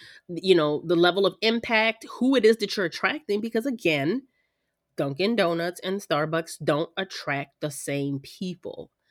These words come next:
Refer back to the values that go into how they show up. This is a cycle. And so without that,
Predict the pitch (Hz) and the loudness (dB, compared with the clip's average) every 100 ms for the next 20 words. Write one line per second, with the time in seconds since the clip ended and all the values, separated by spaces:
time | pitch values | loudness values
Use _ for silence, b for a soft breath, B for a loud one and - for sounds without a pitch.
0 | _ - 175 190 - 226 214 277 302 381 | _ -4 -4 -2 -2 0 0 0 0 0
1 | 403 - 180 147 135 143 b b - 160 | -4 -6 -2 -2 0 -4 b b -4 -4
2 | 139 139 139 165 202 233 220 220 170 180 | -2 -2 0 -2 -4 -4 -4 -2 -2 -2
3 | - 208 269 320 - 175 180 - b - | -2 0 0 0 -2 -2 -2 -6 b -4
4 | 170 190 226 180 156 - - 120 139 - | -2 0 -2 -4 -4 -6 -8 -6 -6 -6
5 | 302 - _ B B 202 220 311 285 - | -6 -6 _ B B -2 0 -2 -4 -6
6 | - 180 170 - - _ _ _ _ _ | -6 -4 -4 -6 -18 _ _ _ _ _
7 | _ _ - 190 185 185 185 175 - 254 | _ _ -4 -2 0 0 0 -2 0 0
8 | 339 165 143 117 110 | 0 -2 -6 -6 -12